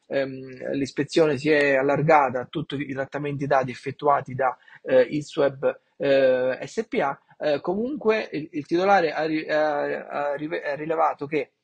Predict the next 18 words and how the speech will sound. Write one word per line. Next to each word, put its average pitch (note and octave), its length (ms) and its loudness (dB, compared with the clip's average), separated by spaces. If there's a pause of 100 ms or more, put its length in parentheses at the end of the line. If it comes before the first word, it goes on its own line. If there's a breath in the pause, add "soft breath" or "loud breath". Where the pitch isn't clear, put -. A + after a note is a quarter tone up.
(180)
anche G3 340 0
nei F#3 120 2
rapporti E3+ 440 0
con D3+ 140 0
gli F3+ 80 0
altri F#3+ 260 2
clienti D#3 540 -4 (220 soft breath)
mancava D#3 580 0
questo B2+ 360 -8
aspetto. - 520 -14 (960)
Quindi, D3+ 400 -2
eh, C3+ 560 0
entrambe F#3+ 560 2
queste E3+ 340 -2
sanzioni F3+ 680 -2 (240 loud breath)
si - 160 -10
sono D#3+ 260 2
concluse E3+ 760 0